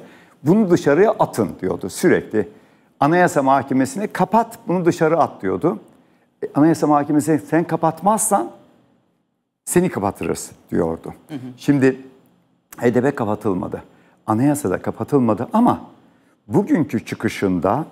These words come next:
Speaker 1: bir Ekim'den bu yana sahnelenen, e, şeylerde şu aklıma geldi. Peki iyi de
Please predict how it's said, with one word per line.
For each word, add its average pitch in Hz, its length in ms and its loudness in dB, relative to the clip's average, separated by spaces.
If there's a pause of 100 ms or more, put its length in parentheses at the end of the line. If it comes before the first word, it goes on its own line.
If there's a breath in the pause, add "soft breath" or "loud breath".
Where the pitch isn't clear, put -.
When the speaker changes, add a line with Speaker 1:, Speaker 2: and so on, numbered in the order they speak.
(160)
Speaker 1:
bir 139 220 2
Ekim'den 101 760 0
bu 107 180 -2
yana 95 420 2 (300 loud breath)
sahnelenen, 107 1000 0 (160)
e, 87 440 -4
şeylerde 90 560 0
şu - 260 -6
aklıma 90 400 -2
geldi. 85 420 -2 (480 soft breath)
Peki - 360 0
iyi 170 240 -4
de 92 180 -2